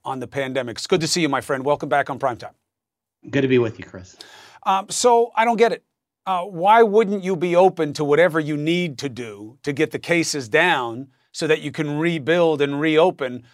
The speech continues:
Speaker 1: with the assuredness that we have to have in these days?
Speaker 2: Well, Chris, uh, the governor is right. If everybody did wear a mask, if everybody did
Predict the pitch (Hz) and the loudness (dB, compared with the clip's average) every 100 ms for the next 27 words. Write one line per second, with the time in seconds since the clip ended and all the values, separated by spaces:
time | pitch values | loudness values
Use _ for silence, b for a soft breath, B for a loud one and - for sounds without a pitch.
0 | b 156 147 160 139 180 170 151 151 165 | b -10 -6 -4 -2 0 0 0 -4 -2
1 | 147 147 151 160 170 180 120 107 104 73 | -2 0 0 -2 -2 -2 -6 -12 -14 -16
2 | - _ _ _ _ _ _ _ _ - | -20 _ _ _ _ _ _ _ _ -20
3 | B - 123 - 147 - - 143 143 139 | B -10 -8 -4 -6 -6 -2 -2 -2 -6
4 | - 131 123 127 120 135 156 226 180 110 | -6 -4 -2 -2 -4 -2 2 4 4 2
5 | 92 101 151 90 101 117 107 123 135 156 | 0 0 0 0 -6 -8 -8 -6 -4 -2
6 | 151 143 135 107 135 165 135 131 123 120 | 0 -2 -4 -2 -2 -2 -6 -6 -6 -6
7 | 123 127 - 107 110 120 117 117 113 110 | -6 -6 -8 -10 -6 -4 -4 -4 -6 -6
8 | 113 131 135 131 | -2 -2 -2 -6